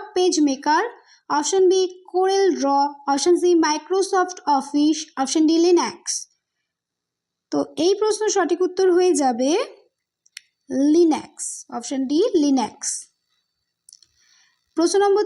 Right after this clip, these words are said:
তেইশ, আর্সেনিক ও অ্যান্টিমনি হলো ধাতু, ধাতুকল্প,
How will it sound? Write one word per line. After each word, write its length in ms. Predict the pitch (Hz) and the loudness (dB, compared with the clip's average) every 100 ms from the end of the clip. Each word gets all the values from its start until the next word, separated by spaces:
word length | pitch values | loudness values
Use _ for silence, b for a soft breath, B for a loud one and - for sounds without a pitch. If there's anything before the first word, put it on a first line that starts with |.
| 392 | -2
তেইশ, 420 | 359 359 381 392 - | 0 2 2 0 -2
আর্সেনিক 720 | 302 311 - 403 415 403 - | -2 -2 0 2 2 0 -2
ও 120 | 320 311 | -4 -2
অ্যান্টিমনি 580 | 311 330 370 381 370 381 | 0 2 2 4 4 2
হলো 480 | 330 262 247 381 - B B - 254 | 2 0 0 -4 -6 B B -8 -2
ধাতু, 380 | 294 277 381 440 - - - | -2 -2 0 0 -2 -16 -12
ধাতুকল্প, 720 | 240 285 392 415 403 349 349 | -6 -4 -2 -2 0 0 0